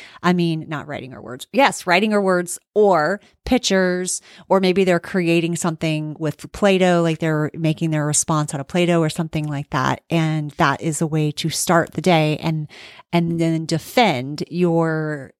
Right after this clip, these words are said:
your would you rather. Which one would you rather? So I think it can be really fun. I am giving this away for free, actually, and you can grab it at Trina Debery Teaching and Learning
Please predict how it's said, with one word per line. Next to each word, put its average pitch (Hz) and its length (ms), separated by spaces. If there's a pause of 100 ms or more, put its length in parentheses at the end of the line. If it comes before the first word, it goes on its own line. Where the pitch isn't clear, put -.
your 165 260
would 160 420
you 165 120
rather. 160 480
Which 165 280
one 165 260
would 151 160
you 147 100
rather? 147 400 (400)
So - 140
I 208 80
think 233 160
it 262 100
can 240 120
be 202 100
really 185 260
fun. 143 480
I 160 480
am 151 480 (360)
giving 302 300
this 226 200
away 175 220
for 175 160
free, 151 360
actually, 151 640 (400)
and 180 400
you 208 320
can 254 300
grab 170 360
it 240 300 (400)
at - 560
Trina 208 480
Debery 180 480
Teaching 180 400
and 170 140
Learning 160 520